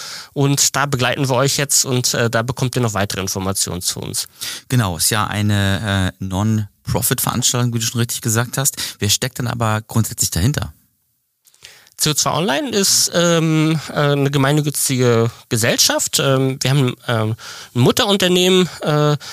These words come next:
Speaker 1: aus der wir hervorgegangen sind, äh, die Sendercon, die machen Energieberatungen und, ähm, ähm, an-, andere, äh, ähm, Arbeiten in diesem Bereich. Und, äh, unsere,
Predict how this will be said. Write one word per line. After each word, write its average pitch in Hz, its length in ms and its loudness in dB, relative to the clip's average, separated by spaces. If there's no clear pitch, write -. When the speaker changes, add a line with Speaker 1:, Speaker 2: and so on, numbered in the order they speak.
Speaker 1:
aus 139 180 0
der 131 220 0
wir 123 100 4
hervorgegangen 180 800 0
sind, 170 500 4
äh, 127 180 2
die 123 120 0
Sendercon, 220 580 0
die 170 160 -4
machen 139 400 0
Energieberatungen 147 1120 2
und, 131 400 2
ähm, 117 400 2
ähm, 110 340 0
an-, - 340 -4
andere, 156 800 2
äh, 123 80 0
ähm, 120 320 0
Arbeiten 151 460 2
in 131 80 4
diesem 139 240 2
Bereich. 117 460 0
Und, 131 500 2
äh, 117 160 0
unsere, 113 800 2